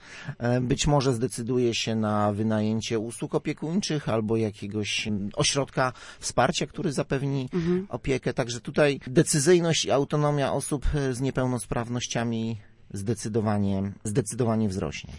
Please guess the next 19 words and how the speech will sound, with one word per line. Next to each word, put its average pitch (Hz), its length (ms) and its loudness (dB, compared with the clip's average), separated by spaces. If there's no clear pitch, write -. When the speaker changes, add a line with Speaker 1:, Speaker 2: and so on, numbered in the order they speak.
Speaker 2:
No 160 60 2
ja 175 80 4
mam 196 140 6
nadzieję, 175 420 6
że, 151 320 2
y, 135 280 2
to, 143 200 4
y, - 40 0
dobrze 143 320 4
sobie 139 340 4
poprzeliczają, 127 1080 2
y, 113 920 0
do, 117 160 0
osoby 127 340 2
opiekujące 135 760 2
się 123 160 -2
i 107 280 -2
osoby 117 340 -2
niepełnosprawne, 117 840 0